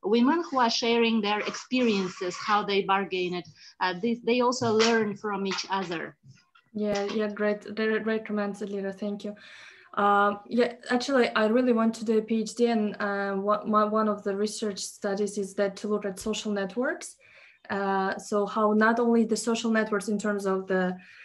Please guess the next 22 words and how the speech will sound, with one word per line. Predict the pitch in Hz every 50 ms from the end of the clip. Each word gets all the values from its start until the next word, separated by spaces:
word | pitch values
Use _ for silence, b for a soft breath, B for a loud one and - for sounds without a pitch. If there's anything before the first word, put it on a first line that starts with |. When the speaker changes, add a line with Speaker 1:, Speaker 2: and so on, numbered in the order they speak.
| B B B B B _ -
Speaker 2:
uh, | 202 190 185 -
I | 202 214 220
T | 220 - - 226
social | 220 233 214 214 - 226
networks, | 220 214 220 220 254 269 269 269 247 -
but | 208 208 214
also | 220 233 226 233
social | 214 214 226 220 220 233 226
networks, | 214 214 208 208 214 202 196 190
the | 190 190
peer | 185 - - 240 233 226
effects, | 220 226 - 220 214 208 208 208 208 208 -
the | 196 185
neighbors, | 196 202 214 214 214 208 214 208 208 208 208 208 B B B B B B _
their | 208 202 185
communication, | - 208 208 208 214 208 202 208 - 208 208 214 220 220 - 214 208
how | 214 - 220 208 202
this | 190 202 202 208 202 -
affects | - 202 - - 202 196 196 196
the | 190 190
bargaining | 185 196 190 196 202 202 208 208 208 208
power. | 208 - 226 220 214 220 233 247 262 262